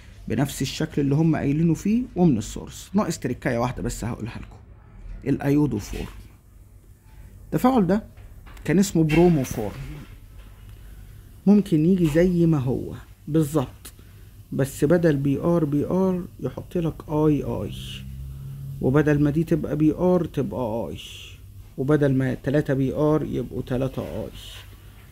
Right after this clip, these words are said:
وساعتها بدل ما هو بروموفورم يبقى ايودوفورم.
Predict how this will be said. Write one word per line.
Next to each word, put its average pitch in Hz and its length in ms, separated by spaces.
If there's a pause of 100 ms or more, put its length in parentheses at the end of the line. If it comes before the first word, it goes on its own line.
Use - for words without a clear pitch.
(160)
وساعتها 131 520
بدل 127 240
ما 123 100
هو 131 260
بروموفورم 139 840 (380)
يبقى 123 420 (840)
ايودوفورم. 104 960